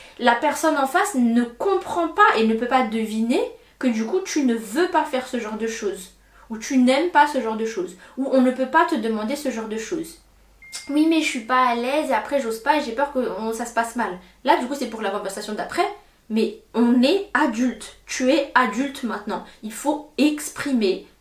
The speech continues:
clairement, formuler tes limites. Arrêtez de mentir. Arrêtez de acting weird pour que la personne comprenne.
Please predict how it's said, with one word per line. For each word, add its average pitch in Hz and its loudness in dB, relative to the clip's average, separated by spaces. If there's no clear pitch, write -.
clairement, 233 -4
formuler 240 0
tes 240 -4
limites. 185 -12
Arrêtez 233 0
de 226 -2
mentir. 208 -6
Arrêtez 233 0
de 208 0
acting 233 -2
weird 269 -2
pour - -10
que 202 -2
la 196 0
personne 220 -6
comprenne. 208 -10